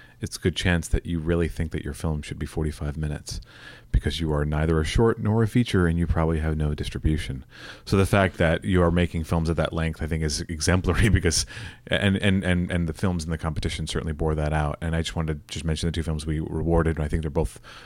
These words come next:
fantastic. One actually is seeming to get some sort of distribution, and I'm curious to see how it's gonna get out there, um, 'cause Annapurna, um, got involved with it, which is, uh, Death in the Terminal, this Israeli film that uses mostly, uh, surveillance footage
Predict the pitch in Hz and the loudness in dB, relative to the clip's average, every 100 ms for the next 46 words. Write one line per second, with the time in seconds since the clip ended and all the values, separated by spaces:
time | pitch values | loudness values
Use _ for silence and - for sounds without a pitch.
0 | - 85 82 113 117 - 87 - 95 101 | -4 0 2 2 2 2 -2 0 2 4
1 | 90 - 98 90 101 110 - 117 120 107 | 2 0 0 2 2 0 2 2 4 2
2 | 90 90 - 92 - 87 82 - 80 123 | 0 -2 -2 -2 0 -2 -2 -4 0 0
3 | - 78 76 - - - 87 - 90 82 | 0 -2 -4 -12 -14 -4 -2 2 2 4
4 | - 87 76 80 82 82 78 80 87 85 | 2 2 2 0 0 -2 0 2 2 2
5 | 80 76 73 - - - - 76 76 85 | 0 0 -2 -8 -20 -12 -2 -2 0 -2
6 | 78 82 78 - 104 92 76 71 - - | -2 -2 2 2 4 2 0 -4 -14 -20
7 | - - 78 78 80 78 76 73 73 73 | -8 -2 0 0 0 0 0 0 -2 -4
8 | 78 76 80 73 - 82 78 80 - 78 | -4 -2 -2 -4 -4 -4 0 -2 -2 -4
9 | - 95 87 73 73 - - - - - | -2 0 0 -2 -6 -14 -20 -20 -16 -8
10 | 85 85 80 78 76 - 80 78 78 82 | -4 0 2 2 0 -2 -2 -2 -2 -2
11 | 78 78 80 78 - 80 76 76 76 73 | -4 -2 2 2 2 0 -2 -2 -4 -4
12 | 85 80 78 78 - - 78 76 - | -2 0 0 -2 -4 -4 -2 -4 -6